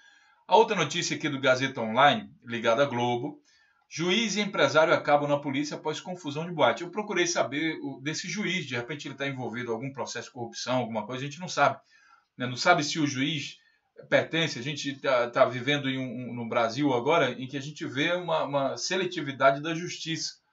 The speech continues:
principalmente na esfera federal. Será que isso também não tá acontecendo na esfera estadual? Então, é preciso analisar isso também. Mas a única coisa que eu encontrei sobre o juiz aqui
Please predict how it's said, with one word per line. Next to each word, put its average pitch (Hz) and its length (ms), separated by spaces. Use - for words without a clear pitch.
principalmente 143 600
na 147 80
esfera 143 340
federal. 147 600
Será 147 260
que 151 100
isso 143 140
também 131 220
não 127 100
tá 127 100
acontecendo 127 400
na 120 80
esfera 117 260
estadual? 113 600
Então, 147 340
é 135 100
preciso 135 520
analisar 160 420
isso 151 140
também. 147 360
Mas 190 320
a 214 40
única 220 320
coisa 147 220
que 156 80
eu 175 60
encontrei 131 380
sobre 127 300
o - 20
juiz 123 400
aqui 147 400